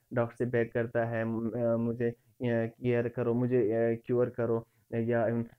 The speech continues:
गॉड से, अ, बेग करता है कि "मुझे थोड़ा सा टाइम दो, मैं अपनी फैमिली से स्पेंड करना चाहता हूँ", अ, या डॉक्टर से बोलता है, "मुझे पेन रिलीव करो"। इन सब में है कि मतलब कि जो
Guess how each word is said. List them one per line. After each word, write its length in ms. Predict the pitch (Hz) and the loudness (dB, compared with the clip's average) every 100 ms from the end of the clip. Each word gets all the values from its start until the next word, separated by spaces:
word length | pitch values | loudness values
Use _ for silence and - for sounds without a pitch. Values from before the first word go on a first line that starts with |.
| _ | _
गॉड 360 | 120 117 117 120 | 0 2 4 2
से, 420 | - 123 117 110 | -2 2 2 2
अ, 80 | 113 | 0
बेग 340 | 110 113 110 | -2 -2 -2
करता 320 | 120 117 - | -4 -6 -4
है 140 | 117 113 | -4 -4
कि 100 | 117 | -4
"मुझे 280 | 113 113 117 | -4 -4 -6
थोड़ा 240 | 117 113 | -4 -4
सा 140 | 110 _ | -6 _
टाइम 280 | 107 113 117 | -4 -2 -2
दो, 100 | 113 | -2
मैं 160 | 113 113 | -2 -4
अपनी 240 | 117 139 - _ _ _ | -4 -6 -10 _ _ _
फैमिली 320 | 117 117 117 117 | -4 0 0 0
से 160 | 120 | -4
स्पेंड 340 | 113 127 117 113 | -6 -6 -4 -2
करना 280 | 117 117 | -2 -4
चाहता 300 | 113 113 110 | -4 -6 -4
हूँ", 300 | 113 117 113 113 - - | -4 -2 -4 -6 -18 -6
अ, 20 | |
या 380 | 117 113 113 117 | -2 0 2 2
डॉक्टर 340 | 117 113 - 117 | 2 0 -2 -4
से 0 | |
बोलता 260 | 113 110 | -4 -4
है, 60 | 113 | -4
"मुझे 340 | 113 117 117 - _ _ | -4 -4 -6 -6 _ _
पेन 320 | 113 120 175 180 _ - | -4 -2 -2 -6 _ -6
रिलीव 400 | 113 113 117 120 | -2 0 0 0
करो"। 380 | 113 110 117 120 - _ _ | -2 -2 -2 -6 -18 _ _
इन 180 | 156 180 | -2 -2
सब 160 | 175 170 | -2 -4
में 220 | 170 170 | -2 -4
है 200 | 165 165 | -4 -6
कि 160 | 165 | -4
मतलब 340 | 180 139 135 143 | -2 0 0 -4
कि 440 | - 170 131 131 | 0 2 4 4
जो 540 | 131 147 156 127 123 | 2 2 4 4 4